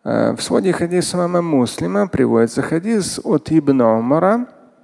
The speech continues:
о том, что у Умара была дочь.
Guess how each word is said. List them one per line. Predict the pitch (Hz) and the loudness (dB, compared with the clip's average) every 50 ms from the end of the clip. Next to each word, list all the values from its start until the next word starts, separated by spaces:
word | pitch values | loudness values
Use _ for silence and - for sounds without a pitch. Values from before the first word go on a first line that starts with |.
| _ _ _ _ _ - | _ _ _ _ _ -6
о | 165 151 147 | -4 -4 -2
том, | 147 - 226 269 294 277 214 | 0 2 4 4 4 4 0
что | - - - - 165 160 156 175 214 214 - - - - _ _ _ _ _ _ _ _ _ _ _ _ _ _ _ _ _ | -2 -4 -4 0 4 4 4 4 2 -2 -6 -10 -18 -20 _ _ _ _ _ _ _ _ _ _ _ _ _ _ _ _ _
у | - - 139 131 123 | 0 4 4 6 6
Умара | - 165 202 226 233 185 135 120 120 110 | 6 4 4 4 4 4 4 4 2 2
была | 107 123 135 151 165 160 | 2 2 2 4 4 2
дочь. | 131 104 - - 110 104 - - - - - | 0 0 -2 -2 -2 -2 -2 -4 -12 -14 -14